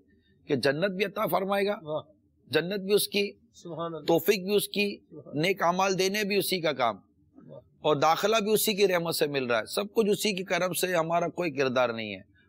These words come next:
Speaker 1: मगर कितना खूबसूरत ये इरशाद है कि बदला उन अमाल का जो तुमने दुनिया में किए।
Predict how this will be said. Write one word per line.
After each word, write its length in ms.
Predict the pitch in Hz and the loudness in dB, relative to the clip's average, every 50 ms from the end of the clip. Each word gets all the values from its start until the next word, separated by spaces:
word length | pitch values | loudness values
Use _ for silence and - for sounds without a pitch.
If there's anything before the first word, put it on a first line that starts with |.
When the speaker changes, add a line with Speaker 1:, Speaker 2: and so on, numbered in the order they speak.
| _ _ | _ _
Speaker 1:
मगर 180 | - 135 143 143 - - | -4 -2 0 0 -2 -4
कितना 320 | - - - - 202 202 185 | -10 -20 -12 -8 -6 -4 -4
खूबसूरत 540 | - - 160 143 - - 170 175 185 160 156 | -2 -2 -4 -4 -2 0 0 2 2 2 0
ये 100 | 160 151 | 0 0
इरशाद 380 | 139 - - 139 131 131 - | 0 0 -2 -2 0 0 0
है 100 | 127 127 - - _ _ _ _ _ _ _ _ _ _ _ _ _ - - | 0 0 -2 -6 _ _ _ _ _ _ _ _ _ _ _ _ _ -6 0
कि 120 | - 151 147 | 0 0 2
बदला 420 | 139 143 139 131 165 165 180 185 180 175 - - - | 2 0 0 2 2 2 4 4 2 0 0 -2 0
उन 140 | 160 180 170 151 | 0 2 4 4
अमाल 340 | 143 151 156 165 170 180 180 | 2 4 4 4 4 2 2
का 140 | 151 170 170 | 0 0 2
जो 120 | 160 156 | 2 2
तुमने 280 | 139 - 156 151 147 139 | 0 -2 -2 -2 0 0
दुनिया 320 | 123 127 123 131 127 120 | 0 0 -2 -2 -2 -2
में 160 | 110 110 107 98 | -2 -4 -6 -8
किए। 300 | - 104 101 92 87 | -8 -10 -12 -12 -14